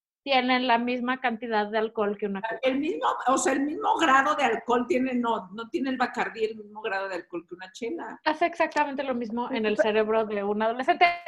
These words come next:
Speaker 1: Eso, de, de eso es la conferencia, el que no
Speaker 2: Ah,
Speaker 1: haya visto esto.
Speaker 2: pasa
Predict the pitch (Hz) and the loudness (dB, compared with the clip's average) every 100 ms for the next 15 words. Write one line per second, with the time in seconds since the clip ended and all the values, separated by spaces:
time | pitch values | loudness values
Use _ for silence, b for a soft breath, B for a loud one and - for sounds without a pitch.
0 | 285 294 294 320 262 262 269 277 233 285 | -2 0 4 4 4 4 6 4 6 8
1 | 311 339 381 392 370 359 277 254 285 285 | 10 10 8 8 8 8 6 6 4 6
2 | 302 233 247 254 262 285 262 254 254 240 | 4 4 4 8 10 10 6 -2 -10 -2
3 | 240 269 - _ _ 349 | 4 4 4 _ _ -2